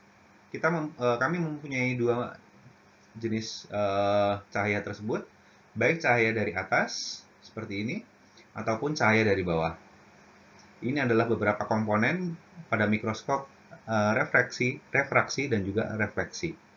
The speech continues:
Pada mikroskop refraksi, maka contoh-contoh mineral yang diidentifikasi adalah mineral-mineral yang sifatnya transparan. Ingat lagi, mik-, eh, mineral transparan adalah mineral yang dapat meneruskan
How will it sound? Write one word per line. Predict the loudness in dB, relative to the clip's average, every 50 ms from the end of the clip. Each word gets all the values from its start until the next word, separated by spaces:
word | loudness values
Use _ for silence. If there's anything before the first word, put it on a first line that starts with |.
| -20 -20 -20 -20 -20 -20 -20 -20 -20 -20 -20 _ _ _ _ _ _ _ _ _ _ -20 -20 -20 _ _ _ _ _ _ _ _ _ _ _ _ _ _ _ _ _ _ _ _ _ _ _ _ _ _ _ _ _ -4
Pada | 0 2 2
mikroskop | 2 2 0 0 0 -2 -2 -4 -4 -2
refraksi, | -2 -2 0 2 0 0 0 -2 -4 -6 -4 -4 -4 -6 -8 -12 _ _ _ _ _ _ _ _
maka | -4 -4 -2 2 2 4 4 4 2 0 -4 -10 -14 -18 _ _
contoh-contoh | -2 -2 0 0 -2 -2 0 0
mineral | 0 0 0 2 2 2 2 0
yang | -4 -6 -10 -14 -18 _
diidentifikasi | _ -8 -4 -4 -2 0 0 0 0 -2 -4 -4 -6 -4 -4 -6 -6 -8 -8 -6 -6
adalah | -4 -2 -2 -2 -2 -2 -4
mineral-mineral | -4 -4 -2 -4 -4 -4 -6 -6 -4 -4 -2 -2
yang | -4 -4 -6 -6
sifatnya | -8 -8 -8 -6 -6 -6 -6 -4
transparan. | -2 -4 -2 0 2 4 4 4 2 0 -6 -12 _ -20 _ -20 _ _ _ _ _ _ _ _ -4
Ingat | -2 -2 0 2 2
lagi, | 2 2 2 0 -2
mik-, | -2 -2 -6
eh, | -12 -16 _ -4 0 2 2 2 2 2 2 2 2
mineral | 0 0 0 0 0 -2 0 2
transparan | 2 0 2 2 4 6 6 6 4
adalah | 4 2 0 0 0
mineral | -2 -2 -2 0 0 2 2 0 0 -2
yang | -4 -4 -4 -2 -2
dapat | -4 -4 -4 -6
meneruskan | -6 -6 -4 -4 -4 -4 -6 -4 0 2 2 2 2